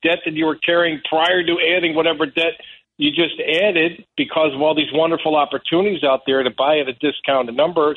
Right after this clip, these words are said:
stuff that you couldn't afford in the first place, is now gonna cost you more to cover the minimum payment, 'cause the short-term rates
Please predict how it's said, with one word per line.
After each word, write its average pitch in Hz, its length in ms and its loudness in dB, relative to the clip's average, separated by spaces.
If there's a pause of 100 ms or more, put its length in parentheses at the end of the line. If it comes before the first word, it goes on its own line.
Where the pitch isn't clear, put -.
stuff 135 260 0
that 139 120 -12
you - 120 -20
couldn't 151 200 -2
afford 139 340 0
in 110 40 -18
the 110 80 -10
first 196 340 0
place, 151 240 0 (480)
is 120 100 -4
now 185 220 0
gonna 196 180 0
cost 156 300 0 (100)
you 151 60 0
more 156 240 2
to 151 80 -2
cover 147 280 -2
the 147 120 0
minimum 151 380 0
payment, 208 400 -2 (200)
'cause 123 180 -2
the - 60 -6
short-term 131 580 0
rates 127 240 0